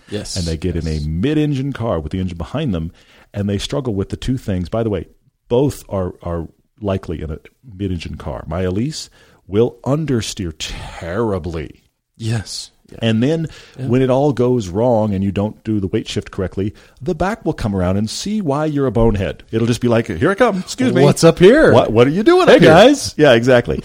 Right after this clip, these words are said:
Speaker 2: So th-, the, the reality is it has to do with weight shift, and it has to do with how they're set up. In the case of the Elise, the S two thousand, and the M R two, all of those were set up pretty neutral with less tendency to understeer. In the case of the Elise and the M R two and mid-engine platforms in general,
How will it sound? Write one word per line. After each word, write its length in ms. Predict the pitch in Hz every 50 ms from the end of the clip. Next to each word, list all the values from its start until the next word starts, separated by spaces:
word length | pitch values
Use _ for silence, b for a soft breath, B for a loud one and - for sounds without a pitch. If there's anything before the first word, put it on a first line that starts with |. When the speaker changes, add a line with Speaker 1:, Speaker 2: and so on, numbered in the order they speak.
| B B B B
Speaker 2:
So 320 | - - 151 135 123 120
th-, 220 | - 135 131 - - - 139
the, 100 | 131 139
the 140 | - 135 127
reality 460 | 131 147 156 170 185 180 151 131 120
is 100 | 107 98
it 80 | 110 98
has 200 | 110 143 139 -
to 100 | - 117
do 100 | 113 110
with 140 | 92 82 -
weight 240 | 82 92 104 -
shift, 360 | - - - 151 170 - - 95
and 80 | 87
it 80 | 85 -
has 200 | 107 110 104 -
to 80 | - 92
do 220 | 87 101 95 95
with 240 | 92 90 90 87 -
how 200 | - 95 98 95
they're 100 | 90 90 85
set 220 | - - 101 85
up. 160 | 80 - -
In 80 | 98 90
the 80 | 92 92
case 300 | - - 110 107 - -
of 80 | 90
the 100 | 80 90
Elise, 300 | 85 85 98 127 151 147
the 120 | - 110 110
S 80 | 107
two 120 | - 101 90
thousand, 320 | - 95 95 92 92 90
and 80 | 85 87
the 80 | 90
M 80 | 87 87
R 100 | 85 82
two, 200 | 76 - 92 85
all 260 | - - 113 151 165
of 80 | 151 117
those 200 | 110 98 87 92
were 60 | 90
set 200 | - - 101 90
up 100 | 95 -
pretty 240 | - - 110 101 95
neutral 680 | 90 92 98 117 143 - - - 87 73 73 101 113 b b b b b b b b
with 180 | 101 98 92
less 460 | - 104 98 104 127 156 180 180 - -
tendency 360 | - 123 110 104 87 - 90
to 60 | -
understeer. 600 | - 85 80 78 78 - - - 78 73 73 78 - B B B B B B B
In 100 | 107 98
the 80 | 98 98
case 320 | - - 123 123 117 -
of 120 | 110 92
the 100 | 95 95
Elise 260 | 92 95 101 113 107 -
and 80 | -
the 80 | 98 95
M 100 | 92 92
R 120 | 90 85
two 420 | 80 - - 107 98 90 87 82 - -
and 180 | 87 80 82
mid-engine 380 | 87 95 92 95 82 80 82 76
platforms 420 | - 87 85 - - 90 82 76
in 140 | 80 80 80
general, 340 | 78 92 92 90 82 73 -